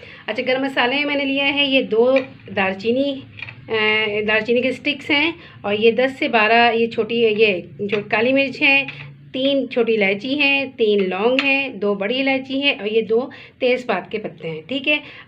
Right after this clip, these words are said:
ऑयल लिया है मैंने वन cup। अच्छा, अब मसालों की तरफ आते हैं। मैंने एक पाव दही लिया है, इसे मैंने सही से फेंट लिया है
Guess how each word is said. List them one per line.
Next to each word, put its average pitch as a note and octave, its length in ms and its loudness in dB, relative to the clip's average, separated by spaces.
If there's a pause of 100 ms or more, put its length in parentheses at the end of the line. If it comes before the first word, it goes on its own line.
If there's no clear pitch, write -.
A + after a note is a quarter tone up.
(120)
ऑयल C4 200 0
लिया D4+ 220 0
है D4+ 120 2
मैंने C#4+ 360 0
वन A#3 340 -2
cup। C#4 240 0 (600)
अच्छा, - 260 -4
अब G#3+ 420 -2
मसालों G#3+ 340 0
की C4+ 100 -2
तरफ C#4 180 2
आते C4 200 -2
हैं। C4+ 80 0
मैंने C4+ 260 2
एक C4+ 200 2
पाव C#4 140 2
दही A#3 260 0
लिया C4+ 180 0
है, C4 100 0
इसे B3+ 140 -6
मैंने B3 140 -2
सही A3+ 200 -2
से G#3+ 140 -2
फेंट A3 320 -2
लिया C4+ 180 -2
है E4+ 240 0